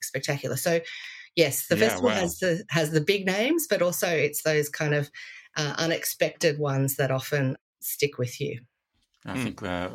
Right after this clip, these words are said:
Speaker 2: our, our listeners can, can understand why we are, we are very happy to have you,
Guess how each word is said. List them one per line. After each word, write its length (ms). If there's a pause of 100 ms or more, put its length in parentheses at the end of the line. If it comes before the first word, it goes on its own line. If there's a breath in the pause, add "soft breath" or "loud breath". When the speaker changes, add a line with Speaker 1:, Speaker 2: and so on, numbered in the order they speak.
(120)
Speaker 2:
our, 280
our 100
listeners 360
can, 360
can 120
understand 520
why 200
we 180
are, 280
we 160
are 40
very 200
happy 260
to 80
have 220
you, 360